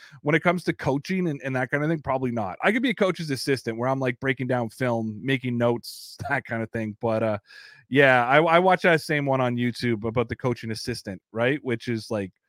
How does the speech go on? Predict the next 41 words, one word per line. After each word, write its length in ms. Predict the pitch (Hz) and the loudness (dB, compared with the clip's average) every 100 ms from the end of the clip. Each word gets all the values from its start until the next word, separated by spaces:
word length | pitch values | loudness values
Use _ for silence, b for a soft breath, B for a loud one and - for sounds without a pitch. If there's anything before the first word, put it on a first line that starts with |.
| _ _ _ _ _ | _ _ _ _ _
they're, 160 | 139 151 | -4 0
they're 160 | 156 | 2
on 200 | 160 165 | 2 0
the 80 | 165 | -2
field, 500 | - 165 156 147 135 | -2 0 0 0 -2
but 160 | 139 127 | -4 -2
they're, 240 | 131 127 | -2 -4
they're 220 | 120 127 | -4 -4
doing 200 | 123 139 | -2 -2
other 280 | 120 117 113 | -2 -2 -4
things. 420 | - 117 110 104 | -4 -4 -4 -8
So 160 | - 117 | -10 0
I 140 | 139 | 2
could 160 | 170 190 | 2 0
probably 280 | 165 160 143 | 0 0 0
do 140 | 127 | -2
that, 300 | 120 120 117 | 0 0 0
but 100 | 120 | -2
I, 220 | 127 123 | -2 0
I 40 | 135 | -2
couldn't 420 | - - 175 143 | -2 2 2 2
be, 180 | 123 131 | -2 0
like, 160 | 120 | -2
a 60 | 113 | -4
positional 460 | - 107 104 110 95 | -6 -6 -8 -10 -12
coach 320 | 101 85 - | -12 -16 -16
in 60 | |
football 380 | 90 85 - 87 | -18 -18 -14 -14
now. 140 | 85 - | -14 -4
But 120 | 139 | 4
I 60 | 185 | 4
appreciate 500 | - - 277 320 262 | 4 2 0 2 0
you 80 | 175 | 2
having 220 | 165 156 | 0 0
that 80 | 147 | 0
kind 160 | 151 127 | 0 -2
of 60 | |
confidence 420 | 139 160 156 117 | 0 0 0 -4
in 80 | 107 | -6
me, 80 | 98 | -8
Thomas. 560 | 110 101 98 - - | -8 -10 -12 -16 -20